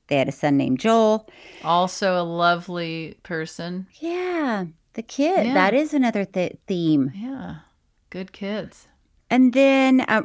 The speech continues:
Speaker 1: Ruth's advice is not to worry about your past. Every relationship has the potential to be significant and lasting.
Speaker 2: Mm-hmm.
Speaker 1: Ruth got a job at Planned Parenthood in the,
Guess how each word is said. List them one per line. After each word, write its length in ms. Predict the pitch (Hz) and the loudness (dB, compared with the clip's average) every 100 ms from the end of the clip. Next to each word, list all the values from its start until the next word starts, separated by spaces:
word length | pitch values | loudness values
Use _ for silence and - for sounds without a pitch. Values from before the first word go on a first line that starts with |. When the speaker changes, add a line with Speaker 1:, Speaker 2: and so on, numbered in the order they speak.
| - | -2
Speaker 1:
Ruth's 480 | 202 262 277 - | 2 2 2 -2
advice 720 | 226 180 180 165 165 170 - - - | -4 0 2 2 2 -2 -8 -12 -14
is 160 | 170 | -2
not 200 | 170 160 | 0 0
to 120 | - | -2
worry 140 | 156 143 | -2 0
about 240 | 143 127 | 0 -4
your 80 | - | -6
past. 720 | - 226 247 269 277 - - _ _ | -8 -4 -2 -2 -6 -14 -20 _ _
Every 220 | 196 190 190 | -2 0 0
relationship 640 | 175 160 160 160 - 160 | 0 0 -2 -4 -6 -4
has 180 | 156 143 | -2 -2
the 80 | 147 | -4
potential 640 | 147 - 165 156 156 147 - - - - - _ _ _ | -10 -4 -2 0 -2 -2 -8 -20 -20 -20 -20 _ _ _
to 100 | - | -2
be 160 | 226 226 | 0 0
significant 760 | - 190 202 220 262 294 285 - | -2 -2 0 0 0 2 0 -2
and 180 | 240 247 | 0 2
lasting. 680 | 208 160 156 - 156 123 131 - _ _ _ _ _ 190 | 4 2 -2 -6 -6 -4 -8 -10 _ _ _ _ _ -10
Speaker 2:
Mm-hmm. 440 | 156 165 151 156 180 _ - - - - - - _ | -10 -10 -12 -12 -16 _ -20 -20 -20 -20 -20 -20 _
Speaker 1:
Ruth 300 | 208 269 311 | 0 2 2
got 120 | - 330 | 2 2
a 60 | |
job 280 | 247 254 233 | 4 2 2
at 120 | 226 | 0
Planned 240 | - 208 208 | 2 0 2
Parenthood 520 | 202 185 180 180 175 | 2 2 2 2 2
in 120 | 151 | 2
the, 100 | 147 | 0